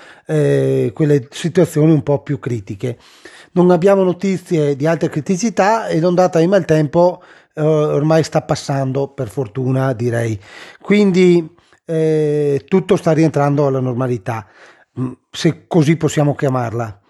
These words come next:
Da domani, se non ci sono nuove emergenze, in serata potremo fare la ricognizione definitiva e programmare gli interventi di ripristino e messa in sicurezza del territorio. Le precipitazioni degli ultimi giorni sono state importanti, ma, mm,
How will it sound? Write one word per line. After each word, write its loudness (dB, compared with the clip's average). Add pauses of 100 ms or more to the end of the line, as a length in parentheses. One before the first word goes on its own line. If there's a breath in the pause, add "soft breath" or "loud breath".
(120)
Da 0
domani, 2
se -6
non -2
ci -6
sono 0
nuove 2
emergenze, 2
in 0
serata 0
potremo -2
fare -2
la -4
ricognizione -2 (360 loud breath)
definitiva 0
e -4
programmare 0
gli 0
interventi -2
di -4
ripristino -2
e 2
messa -2
in -2
sicurezza -6
del -6
territorio. -12 (720 loud breath)
Le 0
precipitazioni 0
degli 0
ultimi 0
giorni 0
sono -6
state -4
importanti, -2 (500 loud breath)
ma, 0
mm, -2